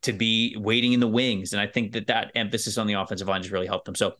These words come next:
I like this pick as well. This is where I would have gone. I would have gone with Olu at three as well. Titans at four. I think I'm gonna have first defensive player come off the board here. I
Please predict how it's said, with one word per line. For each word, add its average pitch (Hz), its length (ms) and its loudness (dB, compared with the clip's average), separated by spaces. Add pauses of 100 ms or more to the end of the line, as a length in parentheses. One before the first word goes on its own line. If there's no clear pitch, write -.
(100)
I 185 120 2
like 180 120 2
this 170 140 0
pick 151 160 0
as 131 100 -2
well. 120 160 4
This 120 180 0
is 135 60 -2
where 123 160 4
I 117 80 4
would 110 140 2
have 98 80 -2
gone. 104 240 2
I 107 80 2
would 110 140 2
have 107 80 0
gone 104 180 0
with 98 120 -4
Olu 98 300 0
at 98 80 -6
three 98 220 -4
as 92 100 -4
well. 95 220 -4 (400)
Titans 196 320 2
at - 100 -4
four. 113 500 2 (380)
I 135 60 4
think 175 180 0
I'm 190 60 2
gonna 180 140 2
have 139 360 0 (440)
first 143 200 2
defensive 120 380 0
player 113 240 2
come 107 160 0
off 98 160 0
the 107 60 -6
board 98 260 0
here. 95 380 -2
I - 260 -20